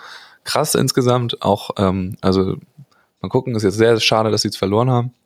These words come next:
Aber bei diesem Olympia oder bei Olympia allgemein, ähm, K-O-Phase, so, so könnte ja wohl drin sein und dann, äh, geht alles. Also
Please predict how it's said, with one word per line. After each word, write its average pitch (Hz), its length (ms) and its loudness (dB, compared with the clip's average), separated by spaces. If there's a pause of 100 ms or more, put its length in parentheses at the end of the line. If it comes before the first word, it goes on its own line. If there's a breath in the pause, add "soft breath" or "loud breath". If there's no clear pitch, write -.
(520)
Aber 104 340 2
bei 98 120 2
diesem 104 200 0
Olympia 101 420 2 (480 loud breath)
oder 92 140 2
bei 90 120 2
Olympia 104 300 2
allgemein, 95 480 0
ähm, 92 400 -2
K-O-Phase, 101 580 0
so, 95 400 -2
so 98 120 -4
könnte 110 380 2
ja 95 140 0
wohl 95 180 2
drin 101 240 2
sein 120 260 4
und 101 180 -4
dann, 101 280 -2
äh, 98 140 0
geht 104 160 0
alles. 107 320 0
Also 92 300 2